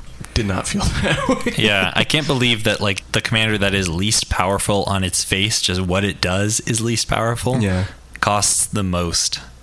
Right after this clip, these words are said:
Speaker 1: Yeah. Yeah.
Speaker 2: Yeah.
Speaker 1: Yeah, whatever. But yeah, no, I think this is really cool. I think this is gonna be a trend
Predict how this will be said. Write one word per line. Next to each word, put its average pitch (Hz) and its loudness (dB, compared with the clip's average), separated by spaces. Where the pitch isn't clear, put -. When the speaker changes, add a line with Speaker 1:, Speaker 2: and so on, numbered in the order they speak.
Speaker 1:
Yeah. 117 0
Yeah. 247 -2
Speaker 2:
Yeah. 110 0
Speaker 1:
Yeah, 113 -2
whatever. 95 -2
But 147 0
yeah, 175 2
no, 143 2
I 143 2
think 160 -2
this 160 -2
is 143 -2
really 135 0
cool. 123 0
I 113 -2
think 123 0
this 131 -2
is 120 -2
gonna 113 0
be 107 0
a 101 0
trend 95 -2